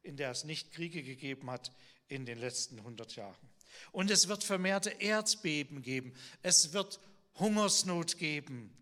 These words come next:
Folge von Krieg und Katastrophen. Und es wird eine große Christenverfolgung geben. Noch nie haben um des Glaubens an Jesus Christus willen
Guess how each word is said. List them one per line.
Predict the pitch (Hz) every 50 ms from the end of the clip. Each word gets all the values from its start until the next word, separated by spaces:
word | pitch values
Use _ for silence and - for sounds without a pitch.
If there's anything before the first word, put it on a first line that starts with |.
| - -
Folge | - - 170 165 165 165 170 165 185 165
von | - - 160 139 127
Krieg | 117 - 143 143 147 139
und | 165 147 135
Katastrophen. | - 151 147 147 143 - - - - 170 175 165 - - - - - _ _ _ _ _ _ _ _ _ _ _ _ _ _ _ _ _ _ _ _ _ _ _ _
Und | - 190 202
es | 196 - -
wird | 190 220 214
eine | 208 190 196 190 185
große | - - 165 185 190 214 226 226 208 - 247 226 202 185 180 -
Christenverfolgung | - 165 175 190 180 - - - - 190 175 160 175 165 147 - - 160 156 156 156 151 160 160 143
geben. | 127 131 127 123 117 127 123 - - - _ _ _ _ _ _ _ _ _ _ _ _ _ _ _ _ _ _ _ _ _ _
Noch | - 151 139 123
nie | 131 156 175 180 185 202 220 233 220 - - - - - _ -
haben | - 160 160 160 160 165
um | 165 156
des | - 143 131 - -
Glaubens | 165 156 160 170 185 180 202 196 170 170
an | 156 147 143
Jesus | 143 147 143 123 143 135 - -
Christus | - 185 180 175 - 175 165 151 - - - - - - -
willen | 123 139 151 156 156 156 156 143